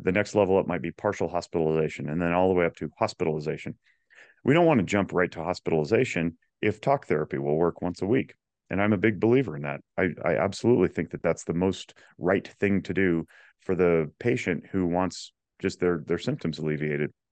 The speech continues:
Well, what does gender affirming care do, especially with the medicalization? It says, "Validate that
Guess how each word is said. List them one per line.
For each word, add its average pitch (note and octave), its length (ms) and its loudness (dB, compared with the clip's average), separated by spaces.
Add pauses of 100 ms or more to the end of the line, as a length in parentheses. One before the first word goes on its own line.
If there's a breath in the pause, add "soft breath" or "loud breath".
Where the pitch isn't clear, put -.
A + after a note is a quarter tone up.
(520)
Well, G#2+ 160 -2
what G#2+ 100 4
does G2 180 0 (360)
gender G2 260 2
affirming F2+ 320 0
care A2+ 220 2
do, E2+ 180 0 (240 loud breath)
especially F#2+ 360 -2
with F2+ 100 0
the F2+ 60 -4
medicalization? F2 800 0 (280 soft breath)
It - 100 -12
says, F2+ 260 2 (520 soft breath)
"Validate A2+ 480 4
that - 100 -18